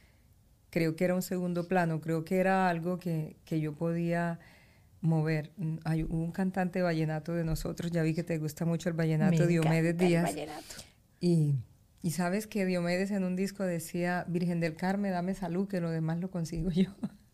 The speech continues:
Speaker 1: <laughs>
Speaker 2: Ay, es verdad.
Speaker 1: Entonces, yo decía, mi, si, mi vallenato
Speaker 2: "Mientras esté sana, yo puedo".
Speaker 1: Yo puedo, y yo decía, "Dame salud, que lo
Speaker 2: Cierto.
Speaker 1: demás lo resuelvo yo".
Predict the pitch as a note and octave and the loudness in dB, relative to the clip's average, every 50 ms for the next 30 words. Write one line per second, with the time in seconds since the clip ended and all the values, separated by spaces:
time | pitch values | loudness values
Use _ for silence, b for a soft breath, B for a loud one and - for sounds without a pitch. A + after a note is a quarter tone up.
0 | - - _ _ _ _ _ - _ _ _ - F#3+ G3 G#3+ G3 E3 D#3+ D3 F3 | -20 -20 _ _ _ _ _ -20 _ _ _ -4 0 2 2 4 4 4 2 2
1 | F3 F3+ F3+ F3 G3 A3 B3+ C#4 D4+ D4 A3 F3 D#3+ D3+ D3 C#3+ D3 D3 - - | 2 2 2 0 0 0 -2 -2 -2 0 0 2 2 2 2 0 0 -2 -8 -18
2 | - - - F#3 F#3 E3+ G#3+ B3 C4 B3+ - - b b b b b _ _ _ | -14 -2 2 2 4 6 6 6 6 4 0 -8 b b b b b _ _ _
3 | _ _ _ _ _ _ _ _ _ _ _ _ _ _ _ - _ _ _ _ | _ _ _ _ _ _ _ _ _ _ _ _ _ _ _ -20 _ _ _ _
4 | _ _ _ _ _ - - _ _ - B2+ D#3 D#3+ D#3 D#3+ F#3 F3+ - A3 G#3+ | _ _ _ _ _ -20 -20 _ _ -6 -2 -2 0 0 0 -2 -2 -2 0 2
5 | G#3 A3 A3+ A3+ - - - G3 F#3 F#3 F#3 - - G3 - - F#3+ F#3+ G3+ G3 | 2 2 2 0 -2 -2 0 2 2 2 2 0 -6 -8 -6 0 2 4 4 4
6 | E3+ F#3 F#3 F3+ E3+ E3+ F3 F3+ A3+ A3 G#3+ F#3+ A#3 A3 A3+ G#3+ F#3 A3 G3+ - | 4 2 2 2 2 2 4 6 8 8 8 8 8 8 8 10 10 8 6 6
7 | - B3+ A#3 G3 - C#4 C#4+ D#4+ E4+ F4+ G4 G4 G4+ G4+ G4+ E4 A3+ F#3+ B3 B3 | 8 8 8 10 10 10 10 10 10 10 10 10 10 8 6 4 6 8 8 8
8 | - B3 C4+ C#4+ B3+ A3+ G3+ F3 D#3+ D#3 D3 D#3 D3 F#3 F3+ E3 - G3 G3+ G3+ | 6 6 6 6 8 8 6 4 2 2 0 0 2 2 2 2 4 4 6 6
9 | F#3 E3 D#3 D#3 D3 D#3+ D#3+ E3+ F3 E3 - - E3+ E3 D3 C#3+ E3 E3 E3 F3 | 6 4 2 0 0 0 0 0 0 -2 0 -2 -2 -2 -2 0 0 0 2 2
10 | G3+ G3 - G3 F3+ F#3+ A3 A3+ - - F#3+ F3 E3+ E3 D#3+ D#3+ D#3+ D#3+ D#3+ F3 | 0 0 0 0 0 0 0 -2 -2 -2 -2 0 0 0 0 0 0 0 0 -2
11 | F3+ F3 F#3 D#3+ F3 E3 D#3 D3+ D#3+ E3 D#3 D#3 | -2 -2 -4 -4 -4 -4 -4 -4 -4 -4 -4 -4